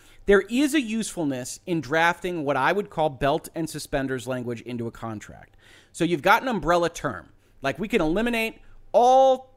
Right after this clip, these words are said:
content to our heart's content. If we look at the actual provision of the language that we highlighted in our earlier video in these new proposed terms for December tenth, you see a bunch of stuff here, but one of the things you see is YouTube is under no obligation to host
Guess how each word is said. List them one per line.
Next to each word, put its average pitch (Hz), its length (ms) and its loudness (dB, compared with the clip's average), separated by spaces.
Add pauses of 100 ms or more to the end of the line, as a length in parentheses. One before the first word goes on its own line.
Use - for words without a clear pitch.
content 214 600 -2 (120)
to 208 180 -4
our 202 120 4
heart's 180 260 -2
content. - 600 -10
If 123 160 -10
we 185 100 -4
look 254 160 -2
at 247 60 -10
the 214 120 -2
actual 214 440 0
provision 160 760 -4 (340)
of 208 200 2
the 226 60 2
language 165 580 -2
that 143 160 -6
we 202 240 -6
highlighted 165 560 -2
in 151 100 -4
our 131 140 -8
earlier 185 380 -6
video 127 500 -8
in 214 160 -2
these 214 240 -6
new 214 180 -4
proposed 185 440 -8
terms 147 280 -8
for 139 140 -12
December 131 340 -8
tenth, 107 380 -14 (380)
you 151 80 -12
see 180 180 -4
a 143 40 -2
bunch 208 300 0
of 247 80 -8
stuff 156 300 -4
here, 143 160 -4
but 131 160 -6
one 202 140 0
of 240 60 -2
the 226 60 -2
things 190 280 -6
you 170 80 -8
see 147 300 -4
is 120 240 -4 (440)
YouTube 226 440 0
is 170 120 -2
under 160 260 -2
no 170 340 4
obligation 151 720 0
to 120 160 -10
host 240 520 -4